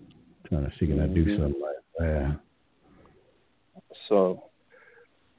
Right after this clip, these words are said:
Speaker 2: let's see what we got here. I have, I have a few good books on this, uh, subject. Yeah. I just have to find something that's talking about that.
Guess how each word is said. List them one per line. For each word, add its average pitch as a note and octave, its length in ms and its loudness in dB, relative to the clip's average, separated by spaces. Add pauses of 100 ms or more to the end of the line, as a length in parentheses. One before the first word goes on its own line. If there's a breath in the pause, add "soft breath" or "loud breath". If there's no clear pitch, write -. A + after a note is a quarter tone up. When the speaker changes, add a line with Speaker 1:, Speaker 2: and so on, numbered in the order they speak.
(720)
Speaker 2:
let's - 460 -2 (160)
see G2 140 -2
what G2+ 200 2
we G#2 180 -4
got G2+ 300 4
here. G2 540 -4 (480 loud breath)
I B2+ 40 -4
have, D3+ 100 -2 (180)
I C3 80 -2
have D3 140 0
a G#2 120 -6 (260)
few D#3+ 220 -8
good G#2+ 240 -2
books G#2+ 300 -4
on G#2 240 -2
this, G2 140 -4 (180)
uh, G2 140 0 (100)
subject. A2 480 -2 (1500)
Yeah. - 1120 -20 (1700)
I G#2+ 40 -20 (140)
just F2 160 -18
have - 160 -18
to - 60 -20 (100)
find F#2+ 260 -10 (100)
something F2+ 340 -14
that's F2+ 100 -16 (280)
talking F#2+ 320 -8
about F#2 320 -8 (100)
that. G#2+ 360 -2